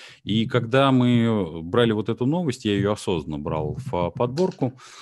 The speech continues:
э, об-, объясню почему. Значит, э, если у кого-то есть, э, хоть минимальное, м, скажем так, э, рассуждение, что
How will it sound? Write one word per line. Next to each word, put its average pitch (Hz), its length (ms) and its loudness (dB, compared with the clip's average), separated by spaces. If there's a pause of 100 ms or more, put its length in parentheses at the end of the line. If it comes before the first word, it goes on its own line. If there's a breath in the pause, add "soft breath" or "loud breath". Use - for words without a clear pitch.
(260 loud breath)
э, 98 60 -2
об-, 98 400 -4 (160)
объясню 131 400 -4
почему. - 420 -10 (920 loud breath)
Значит, 127 380 -6
э, 127 280 6
если 147 260 0
у 135 60 2
кого-то 131 680 2
есть, 113 540 -4
э, 104 260 0
хоть - 440 -6 (120)
минимальное, 80 920 -2 (280)
м, 80 380 -8
скажем 80 380 -10
так, - 460 -10
э, 80 60 -12 (540)
рассуждение, 90 760 -6
что 82 480 -8